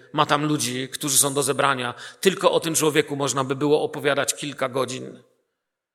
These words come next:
Kiedy tysiące, tysiące ludzi doświadczało zbawienia, wtedy oczywiście Kościół go przywrócił, przeproszono go, ale przeszedł dolinę cienia i to samo mógłby powiedzieć. Kiedy już zostanie tylko Jezus,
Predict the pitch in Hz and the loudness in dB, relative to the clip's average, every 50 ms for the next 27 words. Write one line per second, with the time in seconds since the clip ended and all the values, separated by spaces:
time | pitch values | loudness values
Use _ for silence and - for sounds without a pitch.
0 | _ _ _ _ - 165 160 160 165 165 - 180 165 - - 190 190 196 196 190 | _ _ _ _ 2 4 4 4 4 4 4 6 6 8 8 8 8 6 6 4
1 | - - 196 - 190 160 156 180 175 175 - - 185 170 160 147 123 156 135 147 | 4 4 4 4 2 2 2 2 2 2 2 2 4 4 2 2 0 -2 0 2
2 | 139 - 160 156 - - - 160 156 151 151 135 127 120 143 127 135 127 123 120 | 2 4 4 2 0 4 4 4 4 4 0 0 2 2 2 2 2 -2 -2 -2
3 | 123 123 120 117 - - _ _ _ _ _ _ - - - 160 147 160 147 - | -4 -6 -6 -8 -14 -20 _ _ _ _ _ _ -8 0 0 2 4 4 4 2
4 | - 147 151 - - 139 - - 156 143 - - 143 127 127 123 - - 135 120 | 2 -2 0 0 0 0 2 2 0 0 2 -2 -2 -2 -2 0 0 0 -2 0
5 | 143 151 151 - 143 139 135 127 117 - _ _ _ _ _ _ _ - - - | -2 -2 -2 -2 -2 -4 -8 -8 -12 -14 _ _ _ _ _ _ _ -8 -2 -2
6 | 143 110 147 147 123 - 151 151 156 147 143 139 123 135 135 127 123 120 - - | 0 2 2 2 2 4 2 2 2 0 -2 -2 -2 -4 -4 -4 -6 -10 -16 -20
7 | - _ _ _ _ _ _ _ _ _ - - 117 135 139 - - 165 - 160 | -20 _ _ _ _ _ _ _ _ _ -4 0 2 2 6 6 6 6 6 4
8 | 151 131 120 123 156 151 160 160 151 156 147 - 147 139 127 127 127 120 123 120 | 2 2 2 2 2 2 2 0 0 0 0 2 0 0 -2 -2 -4 -4 -6 -8
9 | - - _ _ _ _ _ _ - - 135 139 143 139 139 139 - 165 147 - | -10 -14 _ _ _ _ _ _ -2 0 2 4 4 2 2 0 0 4 4 6
10 | 170 160 156 160 151 151 147 135 139 147 147 - 143 127 139 127 117 123 123 - | 6 4 2 2 -2 -2 -4 -4 -2 -4 -2 -2 0 0 0 -2 -2 -4 -6 -4
11 | - - - - - - - _ _ _ _ _ _ _ _ _ - - 160 139 | -4 -2 -2 -4 -6 -8 -10 _ _ _ _ _ _ _ _ _ -6 -6 0 2
12 | 160 156 156 147 - - 147 - - 160 151 156 156 - 165 160 139 - 156 151 | 2 2 4 4 4 4 4 4 4 4 2 2 0 -2 -2 -4 0 0 0 2
13 | 147 131 120 113 127 127 - - - - | 2 0 0 -2 -4 -4 -4 -6 -6 -8